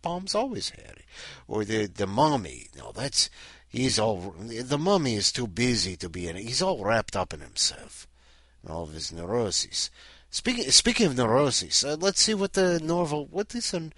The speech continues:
what is a Norval Joe? What, you, uh, is that a normal Joe?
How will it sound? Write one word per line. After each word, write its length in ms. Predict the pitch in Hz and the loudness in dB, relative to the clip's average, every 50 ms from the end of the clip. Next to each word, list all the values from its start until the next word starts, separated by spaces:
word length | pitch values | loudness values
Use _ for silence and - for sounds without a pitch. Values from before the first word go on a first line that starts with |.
| - - - - - _ - | -18 -20 -20 -20 -20 _ -10
what 180 | 208 220 - 269 | -8 -4 -2 0
is 140 | 262 - | 2 2
a 80 | 196 160 | 2 2
Norval 540 | 139 226 220 240 139 139 120 101 95 87 87 | 2 0 0 2 4 4 2 2 0 -4 -6
Joe? 380 | 78 - 78 76 69 60 53 - - - _ - | -6 -8 -10 -10 -10 -12 -14 -18 -20 -20 _ -18
What, 160 | - 76 - 160 - | -16 -14 -14 -14 -14
you, 380 | - 58 60 - 135 123 104 98 - - | -14 -14 -14 -14 -14 -16 -16 -16 -16 -18
uh, 120 | - - - - - - - - _ - | -16 -16 -16 -16 -18 -20 -20 -20 _ -12
is 200 | - 117 123 - | -8 -4 0 2
that 200 | - 165 160 - | 2 2 2 2
a 80 | 135 110 | 2 0
normal 540 | 98 90 87 87 92 110 139 160 180 190 180 | 0 -2 -4 -2 0 2 2 2 2 0 0
Joe? 320 | 143 135 156 180 190 165 | 0 0 0 0 0 -2